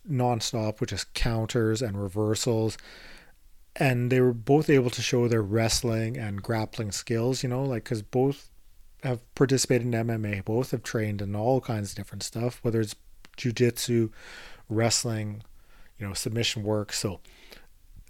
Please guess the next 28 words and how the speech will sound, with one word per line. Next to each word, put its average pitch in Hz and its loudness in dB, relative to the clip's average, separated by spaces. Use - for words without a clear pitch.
for - 4
them 135 2
to 139 2
relay 123 4
that 117 2
into 113 -4
a 107 0
wrestling 107 0
match, 85 -10
you 147 0
know, 110 -2
it 104 -8
definitely 135 0
added 117 -2
another 113 0
layer 113 0
and 113 -4
another 110 -2
level 110 0
to 113 -2
the 117 -2
match 110 0
itself. 113 -4
There 131 4
was 120 2
one 135 4
point 123 -2
where 110 4